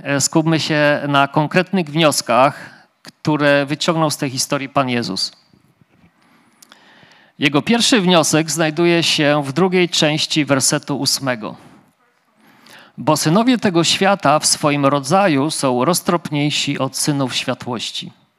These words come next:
O kim jest tutaj mowa? Według Ewangelii Jana synami światłości s-, stajemy się poprzez wiarę w światłość. Chodzi tutaj o chrześcijan.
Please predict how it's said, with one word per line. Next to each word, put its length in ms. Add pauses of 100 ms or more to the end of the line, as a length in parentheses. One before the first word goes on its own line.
(960)
O 160
kim 240
jest 200
tutaj 300
mowa? 340
Według 260
Ewangelii 500
Jana 400
synami 400
światłości 800
s-, 320
stajemy 460
się 180
poprzez 440
wiarę 420
w 60
światłość. 640 (760)
Chodzi 340
tutaj 360
o 100
chrześcijan. 640